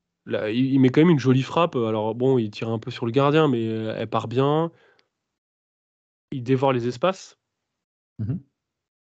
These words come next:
Speaker 1: Capable de faire des passes, euh, décisives et, et trouver des partenaires dans la profondeur. Alors après, est-ce qu'il va réussir, mais c'est pas son jeu, euh, à jouer parfois un petit peu dos au but, point d'appui, et cetera.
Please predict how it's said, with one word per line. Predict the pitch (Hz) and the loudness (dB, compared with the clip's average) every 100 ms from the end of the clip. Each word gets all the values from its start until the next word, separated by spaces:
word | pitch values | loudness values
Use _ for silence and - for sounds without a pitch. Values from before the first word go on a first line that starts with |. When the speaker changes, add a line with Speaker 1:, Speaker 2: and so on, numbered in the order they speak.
| _ | _
Speaker 1:
Capable | 135 127 127 | -10 -8 -6
de | 123 | -6
faire | 120 117 | -8 -8
des | 117 | -6
passes, | 123 113 113 - - | -8 -10 -14 -20 -14
euh, | 120 123 117 120 | -12 -10 -8 -8
décisives | 120 120 117 123 131 135 120 | -6 -6 -6 -8 -4 -4 2
et, | 110 107 107 107 107 107 107 110 _ _ - | 2 2 0 -2 -2 -2 -4 -8 _ _ -8
et | 120 | -6
trouver | - 120 | 0 2
des | 120 | 2
partenaires | 117 110 - 113 | 0 -6 -4 -2
dans | 113 | 0
la | 110 | -2
profondeur. | - - 113 139 170 - _ _ _ _ _ _ _ _ | -6 -6 0 2 2 -4 _ _ _ _ _ _ _ _
Alors | 113 110 | 0 0
après, | 113 139 | 0 -2
est-ce | - | -2
qu'il | 131 | -2
va | 131 | 0
réussir, | 120 117 147 143 - 170 170 - | 0 2 2 2 -2 0 0 0
mais | 113 | -10
c'est | 107 117 | -8 -6
pas | 117 | -6
son | - 127 | -6 -6
jeu, | 131 127 123 _ _ _ | -2 -4 -6 _ _ _
euh, | 113 110 107 104 104 107 107 | -8 -6 -4 -2 -2 -4 -4
à | 110 | -2
jouer | 110 117 127 131 | 0 4 6 6
parfois | 127 117 - 123 | 4 -4 -2 -4
un | |
petit | 117 - | -4 -4
peu | 123 | -4
dos | 117 123 120 | -2 0 0
au | |
but, | 117 131 139 131 | 0 -2 -2 -2
point | 113 - 117 | -4 0 0
d'appui, | 113 - 135 | 0 -2 -2
et | 120 | -2
cetera. | 113 107 123 123 139 156 151 | -2 -4 -2 0 2 0 -2